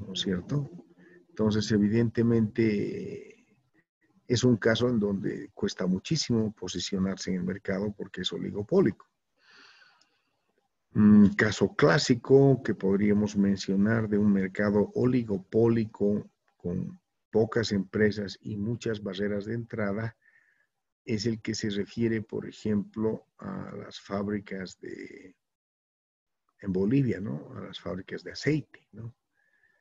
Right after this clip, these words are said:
En Bolivia, entrar al mercado de las fábricas de aceite tiene, son pocas empresas y hay muchas barreras de ingreso, ¿no es cierto? Es decir, ¿dónde voy a comprar yo la soya si no es en Santa Cruz?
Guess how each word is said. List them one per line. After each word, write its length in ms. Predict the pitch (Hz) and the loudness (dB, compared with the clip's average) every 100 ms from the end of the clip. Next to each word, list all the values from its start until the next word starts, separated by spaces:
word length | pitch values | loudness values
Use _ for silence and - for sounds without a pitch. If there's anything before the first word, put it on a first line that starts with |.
| _ _ | _ _
En 120 | 98 | -8
Bolivia, 640 | 95 104 120 127 120 123 - | -6 -2 -2 -2 -2 -6 -12
entrar 360 | - 98 107 113 | -16 -10 -6 -4
al 140 | 107 | -4
mercado 500 | 101 95 107 110 104 | -4 -6 -6 -4 -4
de 80 | 104 | -8
las 180 | 98 - | -12 -8
fábricas 360 | 101 104 101 | -4 -4 -6
de 100 | 101 | -10
aceite 560 | 92 107 104 120 - 190 107 - _ | -8 -10 -8 -8 -8 -12 -18 -20 _
tiene, 560 | 110 110 110 117 120 - | -6 -6 -6 -10 -12 -12
son 260 | - 113 - | -6 -6 2
pocas 380 | 143 143 131 120 | 2 2 -2 -4
empresas 720 | 110 - 110 104 120 127 - _ _ _ _ _ _ _ | -6 -6 -6 -4 -6 -8 -14 _ _ _ _ _ _ _
y 120 | 110 | -2
hay 140 | 98 92 | -2 -2
muchas 460 | 104 123 117 98 | -2 -2 -2 -4
barreras 400 | 95 92 98 90 | -4 -4 -6 -6
de 80 | 95 | -6
ingreso, 480 | 101 135 143 - 92 | -4 0 0 -2 -14
¿no 100 | 92 | -18
es 60 | |
cierto? 360 | - 92 _ 117 | -18 -18 _ -12
Es 100 | 101 | -12
decir, 420 | 90 - 101 101 | -12 -10 -10 -10
¿dónde 320 | 95 107 127 110 | -4 0 0 0
voy 160 | 104 | 0
a 100 | 92 | -2
comprar 400 | - 95 95 95 | -6 -10 -8 -6
yo 160 | 98 98 | -6 -6
la 140 | 98 | -8
soya 580 | - - 107 107 107 - _ _ _ | -8 -2 0 0 -4 -10 _ _ _
si 200 | - 104 | -10 -6
no 120 | 98 | -6
es 80 | - | -6
en 100 | 95 | -10
Santa 380 | - 92 113 113 | -10 -10 -10 -4
Cruz? 680 | 143 143 135 135 127 - | 2 4 4 2 -2 -8